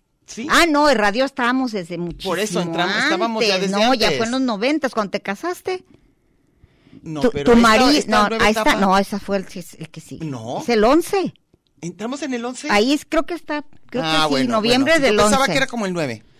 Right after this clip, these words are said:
Speaker 1: Por eso te decía, no, de más veces que hemos estado en radio, sí. Pero de esta, de este dos mil al dos mil diez.
Speaker 2: Ahorita aquí dice.
Speaker 1: Ahí dice,
Speaker 2: en
Speaker 1: ahí nos
Speaker 2: fe-,
Speaker 1: van a
Speaker 2: en nuestro
Speaker 1: decir,
Speaker 2: Facebook
Speaker 1: ahí
Speaker 2: dice,
Speaker 1: nos
Speaker 2: se agregaron a partir de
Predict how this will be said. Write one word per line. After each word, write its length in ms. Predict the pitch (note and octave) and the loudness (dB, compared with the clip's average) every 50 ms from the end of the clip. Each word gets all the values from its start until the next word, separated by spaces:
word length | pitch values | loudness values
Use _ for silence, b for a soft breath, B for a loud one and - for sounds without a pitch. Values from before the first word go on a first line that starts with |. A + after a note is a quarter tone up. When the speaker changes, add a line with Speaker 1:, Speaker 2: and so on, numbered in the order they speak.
| b _ | b _
Speaker 1:
Por 140 | - D#3+ | -10 -8
eso 160 | D#3+ F#3 G3+ G3 | -8 -8 -6 -6
te 80 | G#3 | -6
decía, 240 | F#3 D#3 - F3+ E3 | -6 -6 -4 -4 -4
no, 220 | E3+ D#3+ D3 C#3+ C#3+ | -2 -2 -2 -2 -2
de 160 | C#3+ D#3+ D3+ | -2 -4 -2
más 200 | D#3+ F3+ A#3 A#3 | -2 -2 -4 -4
veces 220 | - D#4 - - | -4 -6 -6 -8
que 80 | - D4 | -6 -6
hemos 120 | C#4 D4 | -6 -6
estado 200 | C#4 - C4 C4 | -4 -4 -4 -4
en 60 | C4 B3 | -2 -2
radio, 200 | A#3+ A3+ A#3 A3+ | -2 -4 -4 -6
sí. 220 | - E3+ B2 b b b b b b b b b | -8 -10 -10 b b b b b b b b b
Pero 240 | - F3+ F3+ F3+ F3+ | -8 -6 -4 -2 -2
de 100 | F3+ F#3 | -2 -2
esta, 300 | G3 G3 - C4 C4 A#3 | -4 -4 -4 -4 -4 -2
de 80 | F#3+ G#3+ | -2 -2
este 200 | G#3+ G#3+ C4 C4 | -4 -4 -8 -8
dos 240 | A#3 A#3+ G#3+ E3+ F#3 | -8 -8 -8 -8 -6
mil 320 | G#3 G#3+ G#3+ A3+ A#3 A3+ | -6 -6 -4 -6 -4 -4
al 200 | A#3 A3 G#3+ F3+ | -2 -2 -2 -4
dos 180 | E3 E3+ D3 F3 | -6 -10 -10 -8
mil 220 | F#3 F#3+ G3 F#3+ | -8 -10 -8 -6
diez. 340 | G3 F#3+ G3+ A#3+ D4+ - - b b b b | -4 -4 -2 -2 -4 -6 -8 b b b b
Speaker 2:
Ahorita 260 | - F#3 G3+ F#3+ - | -6 -6 -4 -2 -2
aquí 220 | D4 D4 - D#4 C#4+ | -4 -2 -2 -2 -2
dice. 420 | A#3+ B3 A3+ - - G#3 F3 D3+ - _ _ | -2 -2 -4 -4 -6 -6 -6 -6 -8 _ _
Speaker 1:
Ahí 180 | - D#3 D#3+ F#3+ | -6 -4 -4 -4
dice, 140 | F#3+ F3+ F3+ | -2 -2 -2
Speaker 2:
en 60 | F#3+ | 0
Speaker 1:
ahí 60 | F3+ G3 | 0 0
nos 80 | G#3+ G3+ | 0 0
Speaker 2:
fe-, 40 | G#3+ | 0
Speaker 1:
van 100 | A3 G3+ A#3 | 2 2 2
a 20 | |
Speaker 2:
en 60 | A#3 G#3 | 2 2
nuestro 240 | G#3 G#3 - A3 G#3+ | 0 0 -2 -2 -2
Speaker 1:
decir, 160 | E3+ - A#3+ | 0 0 0
Speaker 2:
Facebook 200 | B3 A#3 C4+ C#4 | 0 0 0 -2
Speaker 1:
ahí 100 | B3 B3 | -2 -2
Speaker 2:
dice, 160 | A#3+ F3+ - - | -2 -2 -4 -6
Speaker 1:
nos 100 | - - | -6 -4
Speaker 2:
se 80 | A3+ | -2
agregaron 560 | G3+ G3 F#3 G#3+ G3+ G#3 G3 A3+ C4+ D#4 E4 | -2 -2 -2 -2 -2 -2 -2 -2 0 0 -2
a 40 | D#4 | -2
partir 460 | - - A3 G3 - - A#3+ A#3+ A#3+ A3 | -4 -4 -6 -8 -8 -8 -8 -8 -8 -6
de 260 | A3 B3+ D#4 G#4+ - | -4 -4 -4 -4 -8